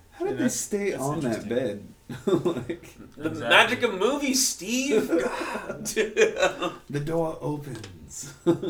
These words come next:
Speaker 2: And, like, this, <laughs> see, all the electronics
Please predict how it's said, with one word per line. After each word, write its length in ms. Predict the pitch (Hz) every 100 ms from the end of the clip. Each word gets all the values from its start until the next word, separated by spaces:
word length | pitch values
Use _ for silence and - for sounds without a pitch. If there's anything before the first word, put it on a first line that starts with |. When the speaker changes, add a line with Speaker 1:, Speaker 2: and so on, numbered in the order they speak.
| - - - - -
Speaker 2:
And, 120 | 127
like, 200 | 120 117
this, 320 | 131 127 - - 139 - - - -
<laughs> 520 | - - - _ -
see, 180 | - 151
all 140 | 156
the 120 | 170
electronics 680 | 151 143 143 156 170 135 -